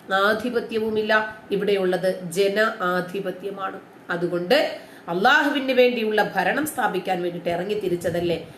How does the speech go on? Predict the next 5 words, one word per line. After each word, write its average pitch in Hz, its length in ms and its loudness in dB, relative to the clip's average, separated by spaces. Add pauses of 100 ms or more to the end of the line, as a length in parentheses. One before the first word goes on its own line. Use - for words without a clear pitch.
(140)
ഭരണം 175 440 2
സ്ഥാപിച്ച് 190 640 -2 (380)
വിജയിച്ചിട്ട് 233 1300 2
നിങ്ങൾ 180 280 0
ജീവിച്ച് 185 560 -6